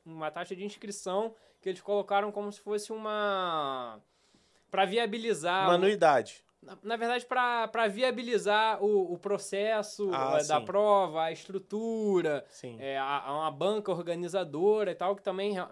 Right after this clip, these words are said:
Speaker 1: ficou, eh, puxado, se eu não me engano, na última, a, essa taxa de inscrição tava três mil e duzentos reais.
Speaker 2: Uhum.
Speaker 1: Então, você pagava esses três mil e duzentos, fazia a prova, e aí, eh, sendo aprovado, tudo certo,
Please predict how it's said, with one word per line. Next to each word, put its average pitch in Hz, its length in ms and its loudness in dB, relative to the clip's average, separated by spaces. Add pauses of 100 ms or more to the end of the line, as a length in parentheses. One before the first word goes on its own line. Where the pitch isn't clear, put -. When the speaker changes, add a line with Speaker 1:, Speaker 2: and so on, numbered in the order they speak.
Speaker 1:
ficou, 165 760 -4
eh, 123 500 -2
puxado, 151 420 -6
se 180 120 -12
eu 139 60 -6
não 139 80 -8
me 143 80 -8
engano, 143 260 -6
na 143 120 -6
última, 175 640 -8
a, 135 280 -12
essa 139 200 -10
taxa 139 240 -10
de 143 100 -14
inscrição 151 520 -12
tava 156 200 -8
três 143 240 -10
mil 147 120 -12
e 160 40 -16
duzentos 139 340 -14
reais. 127 400 -12 (160)
Speaker 2:
Uhum. 120 500 -12
Speaker 1:
Então, 139 540 -6
você 131 240 -10
pagava 131 340 -8
esses 143 120 -18
três 139 200 -10
mil 139 100 -12
e 131 40 -14
duzentos, 151 480 -10 (160)
fazia 139 380 -6
a 151 40 -6
prova, 196 600 -2 (420)
e 120 120 -14
aí, 139 760 -8
eh, 120 560 -8
sendo 131 280 -8
aprovado, 165 500 -6
tudo 180 220 -16
certo, 170 520 -8